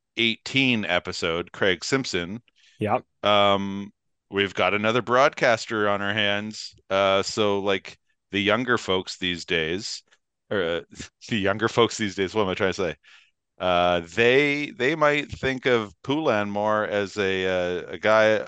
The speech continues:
Speaker 1: on T V, a talking hockey head on T V, not
Speaker 2: Mm-hmm.
Speaker 1: so much of a, as a player.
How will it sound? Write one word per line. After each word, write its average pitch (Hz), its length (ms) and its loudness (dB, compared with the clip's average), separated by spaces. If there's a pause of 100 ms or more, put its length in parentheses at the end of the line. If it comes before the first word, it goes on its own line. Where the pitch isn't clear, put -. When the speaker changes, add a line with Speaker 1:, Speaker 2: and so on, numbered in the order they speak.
Speaker 1:
on 98 220 -2
T 113 240 2
V, 113 360 0
a - 60 -12
talking 95 580 0
hockey 98 380 2
head 101 240 2
on 92 160 0
T 98 220 -4
V, 90 360 -2 (260)
not 120 180 2
Speaker 2:
Mm-hmm. 110 180 6
Speaker 1:
so 120 100 0
much 208 240 0
of 92 120 -4
a, 95 80 -2 (260)
as 90 140 -2
a 92 80 -4
player. 76 520 -2